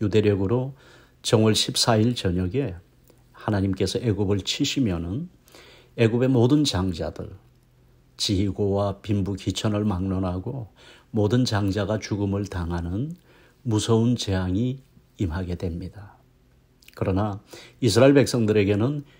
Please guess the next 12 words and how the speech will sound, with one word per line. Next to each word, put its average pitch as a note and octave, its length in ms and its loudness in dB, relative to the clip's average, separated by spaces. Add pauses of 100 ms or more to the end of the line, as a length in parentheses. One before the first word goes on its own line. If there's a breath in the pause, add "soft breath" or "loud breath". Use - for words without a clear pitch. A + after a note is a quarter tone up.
(180 soft breath)
이 A#2+ 100 0
재앙을 G2+ 380 0
피할 G2 320 -4
수 - 140 -6
있는 G2 320 -2
길을 F#2 420 -4
주셨습니다. G2 920 -10 (1160 soft breath)
흠 C#3 260 6
없는 B2 460 4
일 A2 200 0
년 G#2+ 220 -2
된 F#2 420 -2